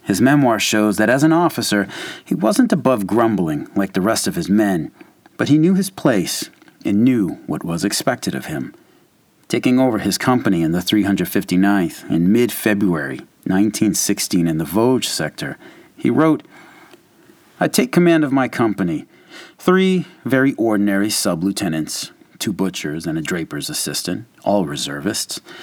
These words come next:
I feel the ill will of the combatants against someone from the rear, but I'm the boss, and they don't dare say anything."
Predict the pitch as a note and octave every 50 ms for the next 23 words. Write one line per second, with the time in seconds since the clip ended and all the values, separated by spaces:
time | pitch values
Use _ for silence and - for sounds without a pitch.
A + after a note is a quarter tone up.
0 | - - - - - - - _ _ _ _ - C3 - - - - G#3 A#2 A2+
1 | A2 G2 - G2+ - - D3+ D#3+ D#3 D#3 C#3+ C3 C3+ C#3 C3+ A#2+ G#2+ G2 F#2 D#2
2 | F#2 F2+ - - G2 F#2 - - G#2 F#2+ - - - F2+ - - - - F2+ F2+
3 | A2+ A2 G#2+ - - - - - - - - C#3 C3+ C#3 C3 A2+ F#2+ E2+ - -
4 | F2+ F2+ F#2 F#2 F#2+ G2 A#2+ B2 A#2+ A2 F#2+ D#2 C#2+ - - - _ _ _ _
5 | _ _ _ _ _ - - A#2 B2+ C#3 C#3 C3+ G#2+ G#2+ - A#2+ G#2+ F#2+ F2 -
6 | - - - - - _ _ _ _ _ _ _ _ - - - D2+ E2 E2+ F2+
7 | E2 F#2 E2+ - - - - - E2 D#2+ D#2+ D#2+ D#2 - - - D2+ D#2 D#2 -
8 | - - D2 C2+ - - - - - C2+ C2 - - -